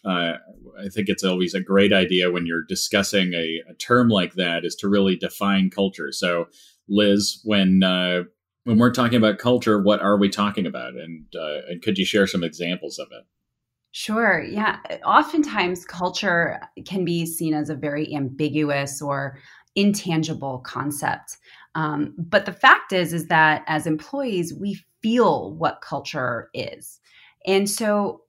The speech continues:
Speaker 2: from a formal definition perspective, culture really is the collective norms, values, and beliefs of an organization. It really represents the core of who that organization is, similar to how personality is to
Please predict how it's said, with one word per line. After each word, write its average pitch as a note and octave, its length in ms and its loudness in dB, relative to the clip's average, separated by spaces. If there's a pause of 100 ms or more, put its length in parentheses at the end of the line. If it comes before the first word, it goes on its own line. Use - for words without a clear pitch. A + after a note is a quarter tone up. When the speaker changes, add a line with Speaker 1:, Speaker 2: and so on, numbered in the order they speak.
(120)
Speaker 2:
from A#3 200 -2
a G#3 220 -2
formal D#4 340 2
definition F3 580 0
perspective, D#3 920 -4
culture G3+ 400 -8
really F3+ 300 -4
is D3+ 200 -4
the D#3+ 260 -4
collective D#3+ 920 -4
norms, D#3+ 720 0 (100)
values, C#3+ 640 -2
and D3 180 -2
beliefs C#3+ 920 -6
of C#3 140 -4
an C#3+ 80 -4
organization. B2+ 880 -8 (440)
It F3+ 140 -4
really G#3 200 2
represents F3+ 760 0
the D#3 140 -10 (120)
core F3+ 600 -2
of D#3 120 -2
who E3 240 -4
that D3+ 260 -2
organization C#3 880 -6
is, E3 560 -4 (360)
similar G#3 640 2
to E3+ 440 -2
how E3 380 0
personality D#3 920 -2
is C3+ 160 -10
to - 120 -10